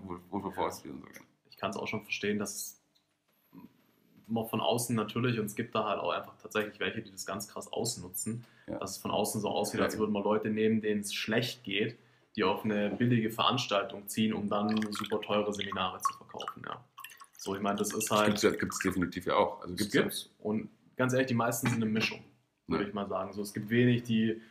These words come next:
Speaker 2: nur es komplett reinen Herzens machen, denen das Geld scheißegal ist, und es gibt aber auch wenig, die jetzt so richtig hinterhältig sind, ja. Die Frage ist halt, wo auf der Skala sind die Leute. Aber die andere Perspektive, die,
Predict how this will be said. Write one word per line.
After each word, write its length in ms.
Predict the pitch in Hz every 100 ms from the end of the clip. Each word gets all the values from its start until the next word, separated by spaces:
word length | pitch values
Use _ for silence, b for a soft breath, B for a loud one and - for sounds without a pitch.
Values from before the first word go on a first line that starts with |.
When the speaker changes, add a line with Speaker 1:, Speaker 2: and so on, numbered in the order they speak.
| B 123
Speaker 2:
nur 340 | 131 165 156
es 140 | 135
komplett 440 | - 127 127 135 131
reinen 280 | 123 127 120
Herzens 380 | 123 - 117 113
machen, 260 | 113 127
denen 140 | 113 110
das 140 | 107
Geld 200 | 110 135
scheißegal 600 | - 113 107 107 - 104
ist, 140 | 110 110
und 60 |
es 80 | 110
gibt 140 | 107
aber 120 | - 104
auch 120 | 98
wenig, 260 | 104 104 104
die 60 |
jetzt 140 | 101 -
so 60 |
richtig 400 | - 107 - -
hinterhältig 560 | - - - - - -
sind, 180 | - -
ja. 180 | 78 - B B B -
Die 40 |
Frage 260 | - 101 101
ist 80 | 101
halt, 180 | 95
wo 140 | 98 101
auf 100 | 98
der 120 | 98
Skala 340 | 95 - 92 92
sind 200 | 104 110
die 80 | 101
Leute. 280 | 95 -
Aber 120 | 95 101
die 80 |
andere 280 | - 123 123
Perspektive, 680 | - 95 - 95 - 101 101
die, 380 | 95 98 98 98